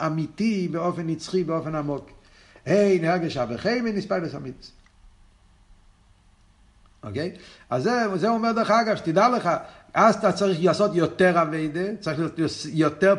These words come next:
פעולה כדי להיות המידס, וגם כן המידס שיבואו, זה לא יהיה מידס אמיתיים. הוא אומר את זה, זה לא נגיע ל-, לביור פה במיימר שרוצים להסביר.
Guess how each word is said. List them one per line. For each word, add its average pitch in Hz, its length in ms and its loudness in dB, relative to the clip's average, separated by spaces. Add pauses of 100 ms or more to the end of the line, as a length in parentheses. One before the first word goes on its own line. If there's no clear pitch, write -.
פעולה 180 440 6
כדי 180 160 -4
להיות 175 180 -2
המידס, 190 400 -4 (280)
וגם 185 380 2
כן 208 140 0
המידס 190 340 0
שיבואו, 226 440 2
זה 208 80 0
לא 220 160 0
יהיה 220 120 0
מידס 208 260 -4
אמיתיים. 190 480 -6 (140)
הוא 180 260 -6
אומר 240 220 -2
את 208 80 -4
זה, 202 80 -6 (100)
זה 139 120 -2
לא 208 120 4
נגיע 202 360 2
ל-, 185 240 2
לביור 165 600 0
פה 196 180 2
במיימר 180 600 -2
שרוצים 165 360 -4
להסביר. 180 180 -2